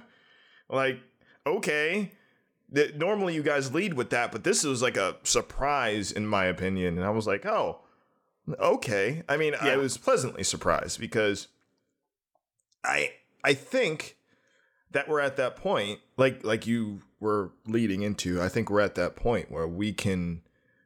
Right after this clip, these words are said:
Speaker 1: basically, you can pick and choose. I th-, I think it's going to be a little bit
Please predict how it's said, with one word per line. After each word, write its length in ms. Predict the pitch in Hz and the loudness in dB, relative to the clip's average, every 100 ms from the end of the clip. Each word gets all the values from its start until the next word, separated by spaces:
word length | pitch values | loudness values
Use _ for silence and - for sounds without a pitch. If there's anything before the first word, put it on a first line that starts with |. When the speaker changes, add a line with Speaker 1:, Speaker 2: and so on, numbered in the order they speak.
| _ | _
Speaker 1:
basically, 760 | - 101 - 104 101 92 85 85 _ _ _ _ _ _ _ _ _ _ _ _ 127 | -2 0 0 -2 0 0 0 -6 _ _ _ _ _ _ _ _ _ _ _ _ -8
you 120 | 123 | -4
can 140 | 156 139 | 0 0
pick 280 | - 175 147 | 2 2 0
and 120 | 120 | -2
choose. 640 | - 127 107 82 80 - - - | 0 2 2 0 -2 -6 -8 -4
I 100 | 131 | 0
th-, 160 | 131 - | 0 0
I 100 | 143 | 0
think 320 | 139 - 226 202 | 0 0 0 0
it's 140 | 143 | -2
going 260 | - 156 139 | 0 0 0
to 120 | 143 | -2
be 200 | 127 123 | -2 0
a 100 | 110 | 2
little 240 | 113 117 | 0 0
bit 280 | 110 113 - | 0 -2 -4